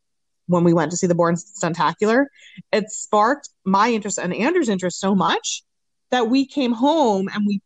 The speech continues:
purchased the series on Amazon for, like, twenty, I don't know, like, twenty some bucks or something like that, like, less than five dollars a movie. And we watched all of them. We, like, gobbled them up because of how good the Bourne Sp-, Stuntacular was and how engaging it was.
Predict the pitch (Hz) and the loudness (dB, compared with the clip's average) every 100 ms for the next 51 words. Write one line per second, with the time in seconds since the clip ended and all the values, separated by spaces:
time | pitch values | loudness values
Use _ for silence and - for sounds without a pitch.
0 | - 339 349 - 170 175 - - 190 190 | -2 0 0 2 0 0 -4 -12 -4 -2
1 | 202 196 - 302 381 240 170 160 180 208 | 0 0 0 2 4 4 2 0 0 -2
2 | 202 294 254 180 165 170 170 165 165 _ | 0 0 2 0 -2 0 0 0 -2 _
3 | _ 180 - 220 208 190 180 156 - 190 | _ -20 -4 -2 -2 -2 -2 -4 -4 -2
4 | 190 190 202 240 269 269 269 285 226 180 | 0 0 -2 -2 -2 0 0 0 0 0
5 | 185 190 196 190 180 185 180 175 233 359 | 0 0 0 2 2 2 4 4 2 -2
6 | - - - - 233 247 240 240 240 233 | -6 -20 -16 -2 2 4 4 0 -2 -2
7 | 214 170 156 165 - 175 185 208 180 180 | -2 -2 -4 -6 -4 0 2 0 0 0
8 | 208 160 _ _ _ 202 202 180 165 - | 0 0 _ _ _ 0 0 0 -4 0
9 | 185 196 160 220 214 160 156 170 _ _ | 2 2 0 2 2 2 -2 -8 _ _
10 | _ 180 170 185 180 180 - - - 185 | _ -2 2 2 2 -2 -6 -8 -4 -2
11 | 180 175 208 208 196 175 180 160 156 151 | 0 0 0 0 0 0 0 -2 0 -2
12 | 151 107 131 104 151 | -2 -6 -4 -4 -6